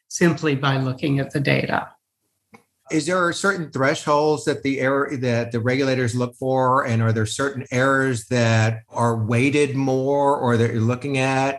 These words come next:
Speaker 2: a-, and the volume of errors? Can you talk a little bit about that?
Speaker 1: Yeah, the, the sample size is actually fairly small for the, the initial approach.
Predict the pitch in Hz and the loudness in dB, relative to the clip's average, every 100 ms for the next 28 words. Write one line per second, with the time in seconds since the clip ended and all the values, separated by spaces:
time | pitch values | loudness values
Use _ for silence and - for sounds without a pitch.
0 | 117 117 117 113 113 113 110 107 113 107 | -2 -2 0 2 4 6 4 4 0 0
1 | 113 107 127 131 127 120 120 127 127 - | 2 2 2 0 0 2 2 2 -2 0
2 | 117 113 117 131 123 120 117 110 104 - | -2 2 0 2 0 2 2 2 0 0
3 | 104 117 - _ _ _ - - - - | 0 -2 -6 _ _ _ -20 -20 -20 -20
4 | - - 220 208 185 175 170 190 196 180 | -20 -18 -6 0 2 2 2 -2 -2 -6
5 | 185 185 - - - - 202 - 240 269 | -6 -6 -10 -20 -20 -8 -6 -2 -2 0
6 | 247 175 208 175 180 165 - - 202 196 | -2 -4 0 2 2 -2 -6 -18 -14 -12
7 | 165 190 175 - 175 160 147 - 185 170 | -4 0 0 0 -2 -2 -2 0 2 2
8 | 165 151 - 185 160 151 143 143 - 143 | -2 -4 -4 0 2 2 0 -4 -4 -2
9 | 151 143 - 165 143 147 143 156 156 156 | 0 -2 -4 -6 -4 -4 -4 -4 -2 -2
10 | 135 175 147 139 160 175 - - 156 151 | -2 -2 0 -2 -8 -12 -8 0 2 2
11 | 143 - | -4 -14